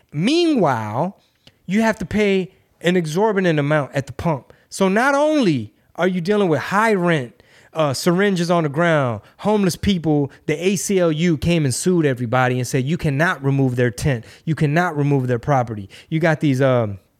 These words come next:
what do they call, man? These third-party organizations. They wanna spend seven hundred thousand dollars a month on lodging and housing per person of these people. Or not seven hundred thousand a month, seven hundred thousand a year, whatever, man. They're spending all this money.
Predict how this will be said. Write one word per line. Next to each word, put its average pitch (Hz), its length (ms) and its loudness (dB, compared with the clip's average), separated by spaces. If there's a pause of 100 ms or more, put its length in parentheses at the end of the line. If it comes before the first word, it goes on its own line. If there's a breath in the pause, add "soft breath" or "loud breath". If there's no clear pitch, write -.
(380)
what 151 160 2
do 151 60 2
they 139 120 2
call, 120 240 0
man? 120 240 0
These 120 160 -4
third-party 147 640 0
organizations. 135 720 0 (220 loud breath)
They 156 100 0
wanna 170 220 2
spend 160 400 0
seven 165 260 0
hundred 160 220 0
thousand 160 300 -2
dollars 147 280 0
a 131 40 0
month 151 300 0 (200 loud breath)
on 127 240 -2
lodging 147 540 2
and 117 140 -2 (180 soft breath)
housing 160 640 0 (340 loud breath)
per 170 200 2
person 156 640 0 (240 loud breath)
of 139 120 -4
these 156 200 -4
people. 180 420 -6
Or 143 60 2
not 151 180 0
seven 120 200 -2
hundred 113 120 -4
thousand 107 240 -4
a 107 40 -6
month, 113 240 -8
seven 151 200 0
hundred 147 120 0
thousand 139 260 0
a - 20 -2
year, 143 160 0
whatever, 180 380 0
man. 143 220 -2
They're 208 100 0
spending 202 340 -2
all 247 320 0
this 226 220 -2
money. 156 340 -4